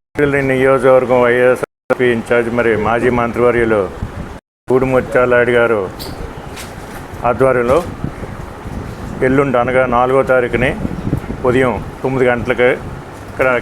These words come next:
కే కోటపాడు మండల కేంద్రం నుంచి కే కోటపాడులో ఉన్న ముప్పై రెండు పంచాయతీల నుంచి కూడా వైఎస్ఆర్సీపీ కార్యకర్తలు అందరూ కూడా ఈ వెన్నుపోటు కార్యక్రమానికి హాజరవ-,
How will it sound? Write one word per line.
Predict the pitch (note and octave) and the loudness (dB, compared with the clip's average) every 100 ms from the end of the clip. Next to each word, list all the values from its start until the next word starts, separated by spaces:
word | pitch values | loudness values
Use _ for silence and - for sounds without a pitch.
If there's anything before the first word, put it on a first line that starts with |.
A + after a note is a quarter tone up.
| - | 0
కే | D3 C#3+ | 0 2
కోటపాడు | C#3 B2+ C3+ C3 B2 | 0 2 0 2 0
మండల | B2+ C3 B2+ A2+ - - | 2 2 2 2 -4 -2
కేంద్రం | B2+ B2+ B2 B2 | 0 2 0 0
నుంచి | A2+ D3 F#3 F3+ - - - - | 0 -2 -2 -4 -14 -16 -16 -6
కే | C#3 C3+ C#3 | -2 2 2
కోటపాడులో | B2+ C3 C3+ C3+ | 2 2 2 2
ఉన్న | C3 B2 | 0 -2
ముప్పై | - C#3+ | 0 2
రెండు | C3+ B2+ | 2 0
పంచాయతీల | C3 A#2+ C3 A#2+ | 0 2 0 0
నుంచి | A#2+ B2 | -4 0
కూడా | B2 | 2
వైఎస్ఆర్సీపీ | B2 B2 A2+ B2+ A2+ B2+ A#2+ A#2+ | 4 2 2 0 0 -2 -4 0
కార్యకర్తలు | A#2 A#2 B2 G2 A2+ | 0 0 -2 -2 -2
అందరూ | A2+ A2+ G#2 | 0 -2 0
కూడా | A2+ A2+ G2 D#2+ - - - - - - - - C3 | 0 0 -2 -6 -12 -14 -16 -16 -16 -16 -18 -10 -2
ఈ | A#2 A2 | 0 2
వెన్నుపోటు | B2+ C3+ C3+ B2+ B2 | 0 0 0 0 0
కార్యక్రమానికి | B2 - A#2+ A#2+ A2+ - A2+ G2 F2+ - - - - - - - - A#2 | 0 -2 -2 -2 -4 -2 -2 -2 -6 -14 -16 -16 -16 -16 -14 -14 -6 -2
హాజరవ-, | B2 B2 B2+ B2 | 0 2 2 0